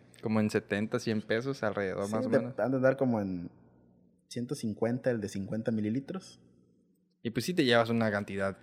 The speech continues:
Speaker 2: Sí.
Speaker 1: buena.
Speaker 2: Y entonces, ahora sí que hay mercado para todo.
Speaker 1: ¿Tú
Speaker 2: Yo
Speaker 1: estás de acuerdo?
Speaker 2: Sí, pues, eh, yo lo usé. Yo usé Fraiche, perfumes europeos. Y la neta sí te sacan de un apuro porque, pues, no, no todos quieren o no todos tienen para, para gastar, pero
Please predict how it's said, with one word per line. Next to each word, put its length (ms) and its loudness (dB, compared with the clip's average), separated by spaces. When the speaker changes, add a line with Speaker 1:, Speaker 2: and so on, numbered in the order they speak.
Speaker 2:
Sí. 80 -6
Speaker 1:
buena. 460 4
Speaker 2:
Y 80 -4
entonces, 580 -2
ahora 120 6
sí 100 2
que 80 8
hay 80 12
mercado 380 10
para 200 10
todo. 320 6
Speaker 1:
¿Tú 100 8
Speaker 2:
Yo 100 12
Speaker 1:
estás 140 12
de 60 12
acuerdo? 500 8
Speaker 2:
Sí, 300 -4
pues, 180 0
eh, 40 -16
yo 180 12
lo 100 10
usé. 440 4
Yo 100 0
usé 200 -2
Fraiche, 500 -2
perfumes 380 -2
europeos. 680 0
Y 60 0
la 100 8
neta 240 4
sí 140 -2
te 140 0
sacan 420 2
de 60 0
un 60 0
apuro 400 6
porque, 220 -4
pues, 260 -8
no, 300 2
no 240 0
todos 320 6
quieren 380 8
o 40 6
no 120 4
todos 220 2
tienen 320 0
para, 380 -4
para 140 0
gastar, 340 6
pero 240 8